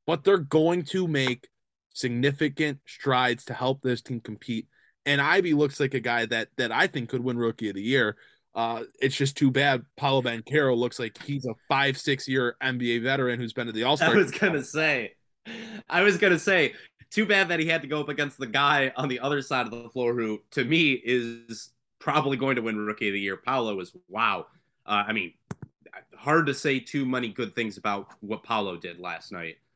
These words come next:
Speaker 2: Uh, Aaron, I think that's a good opportunity for us to kind of transition into maybe some of the less great aspects of last night's game, because we definitely were very excited about everything we saw,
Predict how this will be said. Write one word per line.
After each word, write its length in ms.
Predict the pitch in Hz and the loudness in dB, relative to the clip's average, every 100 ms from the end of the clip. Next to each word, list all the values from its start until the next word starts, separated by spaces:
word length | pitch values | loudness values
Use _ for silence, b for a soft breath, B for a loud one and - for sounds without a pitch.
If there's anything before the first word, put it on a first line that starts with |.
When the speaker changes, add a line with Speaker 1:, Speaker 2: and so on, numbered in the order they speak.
| _ _ _ | _ _ _
Speaker 2:
Uh, 180 | 117 117 - - | -4 -4 -6 -6
Aaron, 240 | - 214 196 | 4 6 6
I 80 | 180 | 4
think 140 | 220 | 2
that's 180 | 226 - | -2 -6
a 40 | |
good 320 | 139 165 165 151 | -4 0 0 0
opportunity 560 | 139 123 139 135 127 120 | -4 -4 -8 -6 -4 -6
for 180 | 127 | -8
us 320 | 113 113 110 - | -4 -4 -6 -12
to 240 | - 113 | -8 -8
kind 220 | 101 135 | -6 -8
of 80 | 120 | -8
transition 640 | - 131 110 117 117 120 | -6 -4 -4 -6 -6 -6
into 260 | 110 107 117 | -6 -8 -6
maybe 560 | 107 131 131 127 120 b b b b b | -4 -4 -2 -2 -4 b b b b b
some 240 | - 208 | 0 2
of 60 | 202 | 4
the 80 | 175 | 4
less 400 | 151 156 - - - | 2 0 -2 -12 -16
great 360 | 113 135 131 - | -2 0 0 0
aspects 640 | 113 107 - 98 - - - | -2 -2 -6 -10 -10 -16 -8
of 160 | 117 | -6
last 400 | 110 113 107 - | -2 0 -2 -2
night's 240 | 110 101 - | -6 -6 -4
game, 240 | 107 92 | -6 -6
because 260 | 90 110 - | -6 -10 -8
we 100 | 120 | -4
definitely 500 | 147 202 214 190 156 | 0 2 0 -2 -4
were 100 | 123 | -4
very 300 | 147 143 135 | -2 -2 -2
excited 520 | 117 - 151 151 165 | -4 -4 0 0 0
about 220 | 151 123 | 0 -2
everything 320 | 120 120 113 104 | -2 -2 -4 -6
we 80 | |
saw, 400 | 104 - 151 160 | -6 -2 0 0